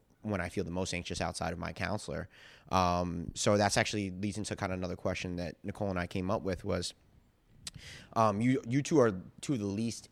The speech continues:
anxious people or have the ability to still live your lives through that kind of thing of, of some of the people I've talked to. So maybe some for people, 'cause now that we're seeing kind of spikes going up again, I think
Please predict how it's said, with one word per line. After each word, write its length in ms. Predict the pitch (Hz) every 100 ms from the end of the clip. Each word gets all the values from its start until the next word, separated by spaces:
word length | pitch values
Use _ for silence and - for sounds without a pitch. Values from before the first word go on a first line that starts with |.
| -
anxious 540 | 107 104 - 107 -
people 640 | - 113 - 92 92 82 - -
or 360 | 110 101 95 - _ _ _ _
have 380 | 98 113 107 90
the 60 |
ability 400 | 90 98 104 98
to 140 | 90 90
still 540 | - 107 95 90 90 - _ _ _ _ _ _ _ _ _ _ _ _ _ - - - - 50
live 220 | 127 123
your 120 | 107
lives 420 | 95 90 85 82 -
through 180 | 104 104
that 260 | 90 87 -
kind 200 | 107 90
of 120 | 85
thing 200 | - 95 87
of, 140 | 90 -
of 160 | 98 -
some 180 | 104
of 80 | 95
the 80 | - -
people 180 | 113 87
I've 140 | 82
talked 220 | - 95
to. 60 | 85
So 100 | -
maybe 240 | 98 98
some 320 | 101 104 95 92 - - -
for 100 | -
people, 280 | 139 139 123
'cause 220 | - 101
now 240 | 101 117 110
that 140 | 104
we're 80 | 98
seeing 180 | - 101
kind 160 | 101
of 80 | 92
spikes 320 | - 101 95
going 240 | - 101 113
up 180 | 117
again, 320 | 107 104 101 98
I 80 |
think 280 | 90 92 90